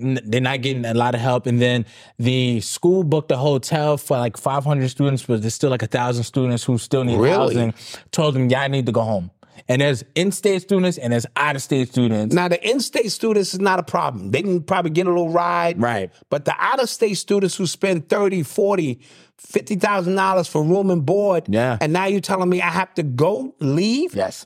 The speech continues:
Speaker 2: Obviously, the weather is bad.
Speaker 1: Yes.
Speaker 2: Where am I going?
Speaker 1: Yep. And if you stay in the building, then you might,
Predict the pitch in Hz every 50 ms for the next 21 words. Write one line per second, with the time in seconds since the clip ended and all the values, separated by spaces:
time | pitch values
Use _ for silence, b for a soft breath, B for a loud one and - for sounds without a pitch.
0 | - - 180 220 - 226 214 - - - 196 185 180 170 156 151 190 247 240 220
1 | 220 - 180 185 156 123 127 123 180 233 214 190 180 202 - 107 113 117 113 -
2 | 180 226 220 214 196 196 196 196 165 143 175 233 220 170 123 101 117 143 - B
3 | B B B B B 160 170 196 185 170 - - - - - 143 - 151 139 117
4 | - - - - 196 202 220 220 214 180 156 135 135 131 127 123 120 117 117 113
5 | 113 113 b b b b b b 123 139 139 139 135 127 123 123 131 131 131 131
6 | 135 139 139 120